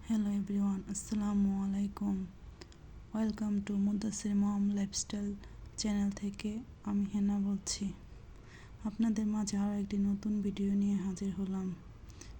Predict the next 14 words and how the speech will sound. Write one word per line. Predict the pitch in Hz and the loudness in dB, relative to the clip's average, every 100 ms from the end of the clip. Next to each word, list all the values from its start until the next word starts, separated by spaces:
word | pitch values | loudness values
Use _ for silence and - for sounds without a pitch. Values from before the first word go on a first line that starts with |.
| - | -6
কে | - 214 208 | -2 -2 -2
ক-, | - - - | -6 -6 -2
কেমন | 226 220 208 | 2 4 4
আছেন | 202 196 202 202 | 4 2 2 2
আপনারা? | 196 - 196 196 202 196 - | 0 0 0 2 -2 -4 -6
আশা | 202 208 | -2 -2
করি | 208 202 | -2 -2
ভালো | 202 196 196 | 0 0 2
আছেন। | 196 196 202 196 | 0 0 -2 0
কে | 214 208 | -2 -2
কোথায় | 214 208 196 | -4 -2 0
আছেন | 196 190 196 208 - - - - | 0 -2 -2 -2 -4 -12 -14 -10
কমেন্টে | - 208 196 190 190 | 0 4 4 2 0
জানাবেন। | 202 196 190 180 190 | 2 2 2 -2 -4